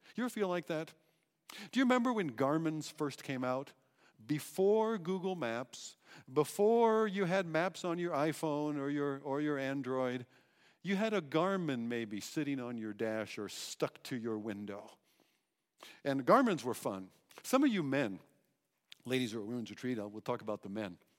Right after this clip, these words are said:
Some of you men would select the woman's voice on the Garmin, right? Maybe it sounded something like your wife. And it, and it would say, "Turn left," and you would go straight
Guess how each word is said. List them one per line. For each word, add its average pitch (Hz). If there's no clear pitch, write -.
Some 233
of 233
you 185
men 127
would 139
select 139
the 127
woman's 151
voice 107
on 101
the 98
Garmin, 95
right? 107
Maybe 220
it 190
sounded 185
something 185
like 143
your 143
wife. 117
And 185
it, 226
and 160
it 226
would 185
say, 190
"Turn 226
left," 185
and 120
you 131
would 113
go 110
straight 104